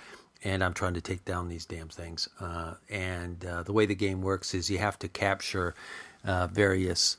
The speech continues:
s-, uh, locations on the map. I think there's four of 'em,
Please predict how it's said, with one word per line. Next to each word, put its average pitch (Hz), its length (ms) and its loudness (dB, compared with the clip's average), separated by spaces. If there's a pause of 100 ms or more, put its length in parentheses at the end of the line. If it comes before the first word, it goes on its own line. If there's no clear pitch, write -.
s-, - 360 2
uh, 90 280 0
locations 95 520 0
on 87 120 2
the 85 80 -2
map. 95 480 2
I 95 60 -6
think 92 160 -6
there's - 160 -6
four 110 320 6
of 104 140 0
'em, 107 200 -4